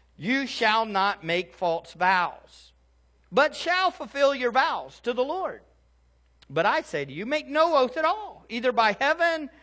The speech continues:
for it is the throne of God, or by the earth, for it is the footstool of his feet, or by Jerusalem, for it is the city of the great king. Nor shall you make an oath by your head,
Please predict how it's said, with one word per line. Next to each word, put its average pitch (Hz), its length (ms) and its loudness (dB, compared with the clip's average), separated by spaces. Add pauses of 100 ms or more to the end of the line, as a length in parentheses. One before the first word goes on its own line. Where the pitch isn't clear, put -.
(140)
for 262 200 4
it 254 120 -2
is 220 140 -4
the 226 120 -8
throne 233 260 0
of 190 120 -6
God, 160 380 0
or 240 160 4
by 240 640 2
the 247 160 -2
earth, 175 480 0 (320)
for 226 200 4
it 240 80 0
is 226 140 -10
the 269 120 -4
footstool 240 540 -6
of 220 100 -4
his 247 140 -6
feet, 339 440 -10 (560)
or 254 220 6
by 277 180 2
Jerusalem, 254 800 -4 (200)
for 269 180 2
it 285 100 -2
is 269 160 -6
the 262 120 -6
city 294 320 -6
of 254 80 -4
the 247 60 -8
great 269 340 0
king. 240 560 -6 (840)
Nor 330 280 2
shall 294 260 -2
you 269 300 -6
make 226 420 -4
an 220 300 -10
oath 208 500 -2
by 185 140 0
your 226 220 -4
head, 226 600 -2